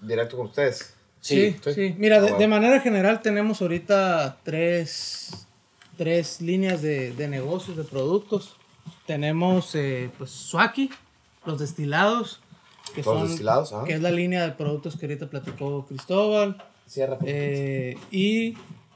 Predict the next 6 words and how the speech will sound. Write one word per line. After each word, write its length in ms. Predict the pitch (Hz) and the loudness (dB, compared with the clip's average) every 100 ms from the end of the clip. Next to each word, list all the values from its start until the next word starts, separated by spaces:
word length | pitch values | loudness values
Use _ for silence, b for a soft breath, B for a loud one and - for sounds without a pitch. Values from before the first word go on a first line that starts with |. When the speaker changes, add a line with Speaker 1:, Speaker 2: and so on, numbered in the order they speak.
| _ | _
Speaker 2:
tenemos 420 | 165 156 160 170 | -4 -2 -2 -4
también, 680 | - 151 143 151 165 165 170 | -4 -4 -2 -2 0 0 -2
eh, 680 | 151 151 143 139 131 131 123 - | -4 -2 -2 -2 -2 -4 -8 -8
pues, 280 | 147 - - | -10 -8 -10
el, 160 | 131 - | -10 -8
el 100 | 156 | -6